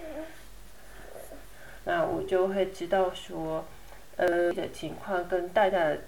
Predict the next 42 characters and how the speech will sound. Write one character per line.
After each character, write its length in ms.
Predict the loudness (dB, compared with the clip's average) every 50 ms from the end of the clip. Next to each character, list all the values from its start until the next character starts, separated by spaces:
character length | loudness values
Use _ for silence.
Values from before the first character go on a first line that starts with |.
| -10 0
他 220 | 8 10 12 12 12
所， 260 | 10 4 -4 -6 -6 -4 -4 -4 -4 -4 -4 -2
里 120 | -2 -2 0
面 280 | 2 4 4 4 4
所 200 | 2 0 -2 -2
讲 240 | 0 2 4 4 4
的 120 | 2 -2 -6
情 240 | -8 -8 -8 -8
况 180 | -6 -6 -6 -2 0
到 180 | 2 2 2
底 160 | 2 0 -2 -2
有 180 | -2 -2 -2
什 200 | -4 -4 -4 -2
么 140 | -2 -2 -2
不 280 | -2 0 0 0 0 -2
一 160 | -4 -2 0
样， 140 | 0 0 -2 -4 -10 -10 -12 -12 -12 -12 -6 2
所 80 | 4
以 60 | 4 6
我 180 | 6 4 0 -2
今 140 | -4 -6
天 280 | -6 -2 -2 -2 0 2
就 100 | 2 4
来 240 | 4 6 4 4 2
分 260 | 2 0 -2 -2 -2
享 140 | -4 -6 -6 -6
说， 400 | -8 -8 -6 -4 -4 -2 -2 -4 -6 -8 -10 -10 -10 -12 -8
从 300 | -4 0 2 2 4 4
我 120 | 4 4
一 140 | 4 2 2
开 240 | 2 4 4 4 4
始 260 | 4 0 -4 -4 -2
后 340 | 0 2 4 8 8 8 10
来 240 | 8 8 6 4 2
结 280 | -2 -2 -2 0 0 0
婚 360 | 0 0 -2 0 0 0 2
了， 200 | 2 0 0 -2 -6 -12 -12 -12 -12 -12 -4 2
到 420 | 6 6 8 8 8 6 4 2 -4 -10 -12 -12 -12 -12 -12 -12 -12 -12 -12 -12 -12 -12
现 340 | -2 2 6 6 6 6 4
在 300 | 6 6 8 8 6 4
就 160 | 2 -2 -6
是 300 | -4 -2 -2 -2 -2 -2